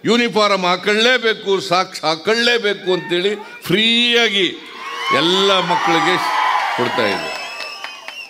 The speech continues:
ಇವ್ರಿಗೇನ್ರಿ ಬಂದಿರೋದು ದರಿದ್ರ, ಕೊಡಕ್ಕಾಗಲ್ಲ ಅಂತೇಳಿ. ಹ? ನಾನ್ ಬಂದಾಗ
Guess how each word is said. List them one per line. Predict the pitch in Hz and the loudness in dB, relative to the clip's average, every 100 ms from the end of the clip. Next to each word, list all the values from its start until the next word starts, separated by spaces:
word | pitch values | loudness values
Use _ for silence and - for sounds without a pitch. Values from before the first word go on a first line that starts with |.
| - - - _ - - | -20 -20 -20 _ -20 -14
ಇವ್ರಿಗೇನ್ರಿ | 117 147 139 147 143 139 | -8 -8 -6 -6 -6 -8
ಬಂದಿರೋದು | 123 120 120 117 92 | -8 -8 -8 -8 -8
ದರಿದ್ರ, | 104 113 104 95 85 104 117 120 - | -10 -10 -12 -14 -12 -14 -16 -20 -18
ಕೊಡಕ್ಕಾಗಲ್ಲ | 107 120 120 117 113 104 | -14 -12 -12 -12 -10 -12
ಅಂತೇಳಿ. | 101 92 87 85 127 131 - - - - - 906 - - - 285 494 - - - - - _ _ _ _ _ _ _ _ _ _ _ _ _ _ _ _ _ _ _ _ _ _ _ _ _ _ _ _ | -12 -14 -14 -14 -14 -12 -10 -10 -12 -12 -12 -14 -14 -16 -16 -16 -16 -18 -20 -20 -20 -20 _ _ _ _ _ _ _ _ _ _ _ _ _ _ _ _ _ _ _ _ _ _ _ _ _ _ _ _
ಹ? | 139 208 - - _ _ - - - 784 - 762 - - - - - - - - | -6 -6 -8 -18 _ _ -20 -20 -20 -20 -20 -20 -20 -20 -20 -20 -20 -20 -20 -8
ನಾನ್ | 113 170 208 185 | -2 0 0 0
ಬಂದಾಗ | 180 202 208 220 196 | -2 0 0 0 0